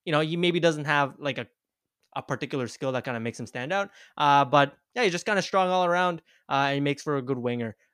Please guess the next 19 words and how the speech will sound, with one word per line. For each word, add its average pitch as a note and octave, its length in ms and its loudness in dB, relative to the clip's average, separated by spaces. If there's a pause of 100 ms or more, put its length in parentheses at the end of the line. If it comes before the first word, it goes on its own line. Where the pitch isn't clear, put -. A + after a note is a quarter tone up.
Uh, A#2 280 0
so, A2+ 640 0 (500)
yeah, D3 200 0
he's, A#2+ 320 -10
you C#3 80 -10
know, A2+ 140 -12 (100)
solid C3 320 -4
skater. A#2+ 380 -2
There's D#3 160 -4
nothing F#3 240 -2
that D3+ 140 0
kind, D#3+ 160 -4
there's E3 120 -4
no G#3+ 120 -2
real D#3+ 240 2
red C#3+ 180 4
flag, D3 400 0 (200)
um, B2 360 0
but B2 240 2